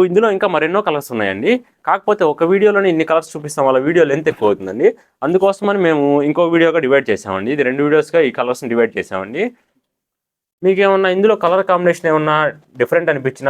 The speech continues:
మీకేమన్నా డౌట్స్ ఉన్నా కూడా మనకి WhatsApp-లో కాంటాక్ట్ అవ్వండి. మీరు మనకి ఈ శారీ పిక్ ఒక స్క్రీన్ షాట్ పెట్టారంటే మేము వీటికి తగ్గ కలర్స్ మళ్ళీ మీకు పంపిస్తామండి. మీరు మన ఛానల్లో ఏ శారీ ఆర్డర్ చేసుకున్నా కూడా all over India ఫ్రీ షిప్పింగ్ ఉంటుందండి. లోయెస్ట్ ప్రైస్‌లో బెస్ట్ క్వాలిటీ శారీస్ అందిస్తామండి.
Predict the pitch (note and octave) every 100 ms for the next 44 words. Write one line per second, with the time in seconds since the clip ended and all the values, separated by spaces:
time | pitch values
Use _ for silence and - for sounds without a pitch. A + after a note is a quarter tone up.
0 | C3+ B2+ D3 C#3 B2+ D#3 D3+ D3+ A#2 A#2+
1 | C3 D3 D3 - E3 D#3 - B2 A2+ -
2 | F#2+ F#2 C3 A#3+ A#3+ _ - D#3 F3 E3
3 | D#3 E3 E3+ E3 D#3 D#3+ G3 F3 E3+ F3+
4 | D#3 C#3+ C3+ D#3 F3 F3 C#3 B2 A#2+ A2+
5 | G#2 B2 C3+ D3+ D3+ D3+ D3+ D3+ D#3+ D3
6 | D3 C3+ C#3+ C3 - G#2+ G2+ - F#2+ F#2+
7 | C#3 A#3+ _ _ _ - D#3 F3+ F3 E3
8 | E3+ G3 F#3+ D3+ F3 F#3 F3 F#3 D#3+ C#3+
9 | D3+ C3+ A#2+ A#2+ G#2 G2+ F#2+ G2+ A#2 D3
10 | E3 D3+ D3 D#3 D#3 E3+ D#3 C#3+ A2 G2+
11 | F#2 F#2 A#2 G#3+ _ _ _ C3 E3+ G3
12 | G3 E3+ D3+ C#3 C3 C3 - D#3 C3+ C3
13 | A2 G#2+ G#2+ F#2+ F#2 G2 F2+ G2+ D#3+